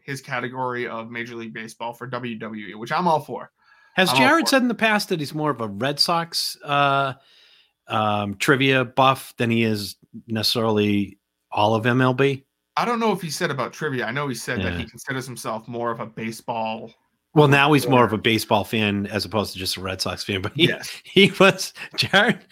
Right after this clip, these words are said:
Speaker 2: Jared was great when he said, "K-, Casey, oh, their team getting the, who was the coach of the Cavaliers?" And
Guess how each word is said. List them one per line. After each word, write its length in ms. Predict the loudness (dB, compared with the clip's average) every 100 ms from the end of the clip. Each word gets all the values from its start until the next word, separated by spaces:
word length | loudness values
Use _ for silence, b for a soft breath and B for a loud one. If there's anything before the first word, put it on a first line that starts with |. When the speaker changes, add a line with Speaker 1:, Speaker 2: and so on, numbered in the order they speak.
| B B -10
Speaker 2:
Jared 420 | -2 0 0 2
was 240 | 0 0 0
great 340 | 0 0 -2
when 120 | -2 -2
he 80 |
said, 480 | -2 -2 -4 -4 -8 -12 B B B -14 -10
"K-, 320 | -10 -10 -10
Casey, 680 | -4 2 2 2 4 4 2 B B B 2
oh, 160 | 4 8
their 220 | 8 8
team 360 | 6 6 6 4
getting 340 | 4 4 4
the, 260 | 2 2 b b b
who 140 | 4 4
was 160 | 4
the 80 | 2
coach 280 | 2 2 2
of 80 | -2
the 60 |
Cavaliers?" 720 | 0 0 0 2 4 4 2
And 240 | -2 -4